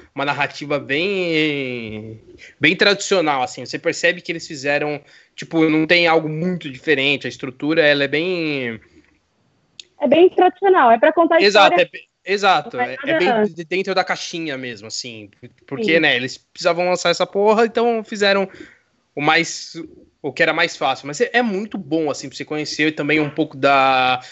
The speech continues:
Speaker 1: da história, não só do Walt Disney, mas um pouco de como era a indústria na época, como era o cinema na época também, tem muitos detalhes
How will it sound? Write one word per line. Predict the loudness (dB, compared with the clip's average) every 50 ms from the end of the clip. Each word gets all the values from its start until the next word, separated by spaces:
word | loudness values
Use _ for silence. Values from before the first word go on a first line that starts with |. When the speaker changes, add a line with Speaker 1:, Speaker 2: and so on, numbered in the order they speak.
| -20 _ _
Speaker 1:
da | 0 0 0
história, | 0 0 -2 -2 0 0 2 2 2 0
não | 0 0 -2 -4
só | -4 -6 -4 -2 0 2 2 2 2 2 2 0 -4 -8 -20 -20 _ _
do | -4 -2
Walt | 0 0 0
Disney, | -2 -4 -2 0 0 0 2 2 2 2
mas | 4 4 2 2 0 -4 -8 -12 -14 -12 -8 -6
um | -6 -2
pouco | 2 4 4 4 2 0 -6
de | -6 -6
como | -2 0 0 0 2 2 4 4
era | 6 6 6 6 4 4 2 2
a | 0 -2
indústria | -2 -2 -4 -6 -6 -6 -6 -4 -6 -6 -4
na | -4 -2 -2
época, | 0 2 0 0 0 -4 -10
como | -10 -10 -6 -2 0
era | 0 0 -2
o | -2
cinema | -6 -6 -4 -4 -2 -2 -2 -2 -2 -2 -4 -4
na | -4 -2 -2
época | 0 -2 -2 -2 -4 -8 -8
também, | -8 -8 -8 -8 -8 -10
tem | -8 -6 -6 -4
muitos | -4 -4 -6 -6 -2
detalhes | 0 0 0 0 0 0 0 0 -2 -4 -8 -10 -16 _ -20 -20 -20